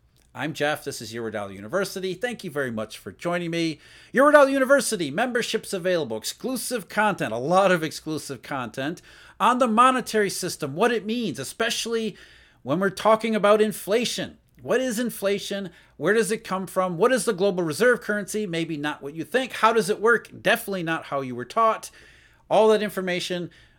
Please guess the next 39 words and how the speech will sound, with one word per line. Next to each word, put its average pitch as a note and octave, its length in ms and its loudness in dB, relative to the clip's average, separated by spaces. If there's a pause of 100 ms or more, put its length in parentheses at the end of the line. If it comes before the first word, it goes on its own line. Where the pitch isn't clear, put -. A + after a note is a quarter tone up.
in, C3 200 -8
uh, C#3 240 0
in C3+ 140 -6
the C3+ 80 -4
memberships F#3+ 540 0
we D#3+ 100 -4
have D3+ 260 0
at C3 80 -6
the B2 120 -10
Eurodollar A#2+ 320 -2
University G#2 380 -10
website. F3+ 460 -2
We B3 60 2
also C4+ 220 0
do A#3+ 220 -6
research G#3 640 -4
subscriptions. D3+ 800 -8 (280)
I D3 100 -2
contribute E3+ 580 -4
a D#3+ 140 -8
daily F3 500 2
briefing E3 420 -2
on B2+ 140 -6
the, A#2 280 -8
on C#3 120 -4
the A#2+ 180 -6
everyday's F3+ 720 0 (400)
major F#3+ 460 2
monetary F#3+ 920 -2
and A#2 220 -8
macro F#3+ 420 0
news. F3 380 0
That's F3 240 -2
at B2+ 140 -8
markets C#3 400 -6
insider B2+ 440 -8
pro C#3 280 -6
dot G#2+ 260 -8
com. F3 460 -2